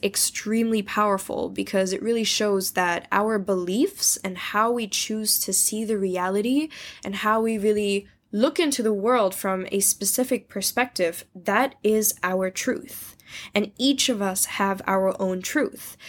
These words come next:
So if we believe we can do something, we really can because we believe it. And if we believe we can't do something,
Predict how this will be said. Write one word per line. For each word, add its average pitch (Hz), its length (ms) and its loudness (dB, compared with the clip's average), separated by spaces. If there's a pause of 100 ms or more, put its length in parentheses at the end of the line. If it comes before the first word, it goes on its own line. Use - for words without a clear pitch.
So 240 200 4
if 240 60 2
we 285 160 4
believe 262 320 2
we 254 80 4
can 208 200 -2
do 254 180 4
something, 214 640 -2 (200)
we 247 140 2
really 214 240 2
can 196 600 -2 (140)
because 196 260 0
we 202 120 0
believe 196 420 2
it. - 300 -4 (260)
And 220 100 2
if 226 120 2
we 254 100 4
believe 226 340 2
we 208 120 2
can't 240 480 0 (100)
do 185 160 0
something, 220 580 -4